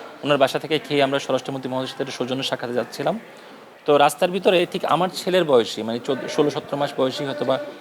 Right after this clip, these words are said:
এরকমই বয়সী কিছু বাচ্চা শুয়ে আছে কার্টনের উপরে। এটা দেখে, মানে আমরা তো গাড়ির ভিতরে অন্ধকার ছিল সন্ধ্যাবেলা,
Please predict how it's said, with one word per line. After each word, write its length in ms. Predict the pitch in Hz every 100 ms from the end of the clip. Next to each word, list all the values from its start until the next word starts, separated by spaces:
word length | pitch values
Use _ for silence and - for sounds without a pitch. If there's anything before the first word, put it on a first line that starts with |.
| -
এরকমই 300 | 175 190 196
বয়সী 260 | 175 175 180
কিছু 240 | 185 185 147
বাচ্চা 280 | 147 - 165
শুয়ে 300 | - 175 120
আছে 300 | 101 - - - - -
কার্টনের 380 | 147 160 156 135
উপরে। 300 | 104 104 95 - - - - - - -
এটা 180 | - 196
দেখে, 360 | 196 226 160 -
মানে 160 | 151 151
আমরা 180 | 180
তো 100 | 185
গাড়ির 220 | 185 180 185
ভিতরে 220 | 185 185
অন্ধকার 300 | 165 165 170
ছিল 220 | - 170
সন্ধ্যাবেলা, 540 | 160 151 147 143 151